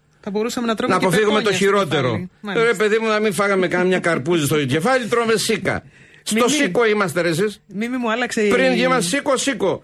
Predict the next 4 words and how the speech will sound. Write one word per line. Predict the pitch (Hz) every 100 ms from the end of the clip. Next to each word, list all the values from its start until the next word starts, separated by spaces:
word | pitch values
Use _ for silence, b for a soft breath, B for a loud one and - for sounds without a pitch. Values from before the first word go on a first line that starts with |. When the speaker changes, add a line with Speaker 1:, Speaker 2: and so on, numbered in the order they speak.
| B
Speaker 2:
Λοιπόν, | - 226 202 220 185 - b b
έτσι, | - 240 233 -
η-, | - 170 - _ _ _ _ _ _ -
καταλάβατε. | 120 101 110 127 135 98